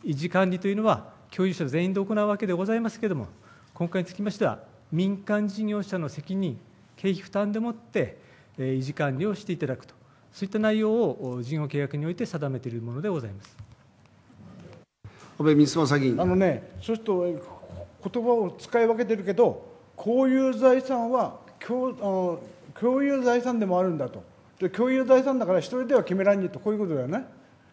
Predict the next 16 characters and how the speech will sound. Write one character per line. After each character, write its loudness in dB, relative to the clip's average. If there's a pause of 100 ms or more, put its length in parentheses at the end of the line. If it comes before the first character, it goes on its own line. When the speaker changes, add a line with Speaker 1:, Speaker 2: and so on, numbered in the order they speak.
Speaker 3:
つ -8
ま 6
り、 0 (540)
一 -2
人 2
で 0
は 10
主 -2
体 6
性 2
を 6
持 0
た 0
な 2
い 0
と。 -8